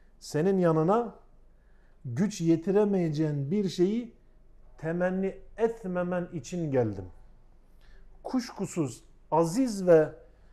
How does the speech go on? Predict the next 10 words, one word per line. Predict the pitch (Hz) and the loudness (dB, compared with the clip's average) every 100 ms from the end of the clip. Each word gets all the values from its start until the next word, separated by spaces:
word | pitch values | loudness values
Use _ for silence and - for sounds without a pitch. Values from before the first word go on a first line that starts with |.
| - 156 | -20 -10
yüce | 127 160 165 | -2 0 2
olan | 240 190 185 170 170 | 2 4 4 4 4
Allah'ın | 165 170 175 175 196 - | 2 4 2 2 -2 -4
kabul | - 185 208 214 | -4 -2 -2 -4
edeceği | 190 170 175 170 180 165 | -4 0 0 0 -4 -4
bir | 233 | -6
tesbih, | - - 190 - - 233 240 - - - - - - - - - | -8 -8 -8 -8 -4 -2 -2 -8 -20 -20 -20 -20 -20 -20 -20 -2
yani | 185 196 185 175 | 2 4 2 0
bir | 220 | -2
zikir, | 185 175 165 233 233 - | -2 -4 -2 0 -2 -4